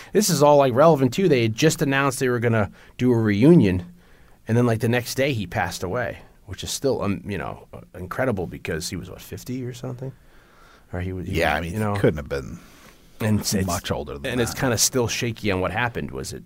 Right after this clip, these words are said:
Speaker 1: you know, was he, 'cause he was a heavy smoker, or was it a stroke, or was the, the details, or was it maybe just a her-, a hereditary, you know, you know, who knows what, you know. So
Speaker 2: We actually came very close to doing a Luke Perry movie tonight.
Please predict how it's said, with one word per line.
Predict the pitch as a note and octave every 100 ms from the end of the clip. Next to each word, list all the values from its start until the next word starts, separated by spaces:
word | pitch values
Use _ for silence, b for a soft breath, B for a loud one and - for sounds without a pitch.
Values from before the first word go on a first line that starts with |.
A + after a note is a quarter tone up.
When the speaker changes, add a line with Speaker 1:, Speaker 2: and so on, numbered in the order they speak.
| -
Speaker 1:
you | F#2
know, | G#1+
was | B1 -
he, | B1+ - - _ _ - - - -
'cause | -
he | -
was | B1
a | -
heavy | - A#1
smoker, | - D#3+ F#3+ F3+ G3 F3+
or | B2+
was | D2
it | -
a |
stroke, | - - F3+ F#3+ F3+ E3+
or | B2+
was | G#2+
the, | G#2+ A2+ C3
the | A#2+ C3
details, | B2 E3+ C3 A#2 A2 G2
or | - B B B
was | G#2+ F#2
it | F#2
maybe | G#2 F#2 F2
just | F2 E2+ -
a | F2+
her-, | E2+ -
a | - -
hereditary, | G#2 C3+ D#3 E3+ E3 E3 D#3
you |
know, | C#3+ C#3+ C#3
you | B2+ A#2+
know, | A2+
who | A#2+
knows | A#2 A2 A2+
what, | F#2+
you | F#2+
know. | F2+ - b b b b
So | - G2 F2+ E2+
Speaker 2:
We | G#2 C3+
actually | F3 - A#2+
came | C3 A2
very | G#2+
close | G2+ - G2+ -
to |
doing | F#2+ B2 A#3+
a | B2+
Luke | - -
Perry | - D2+
movie | C2 B1+ -
tonight. | - A1+ -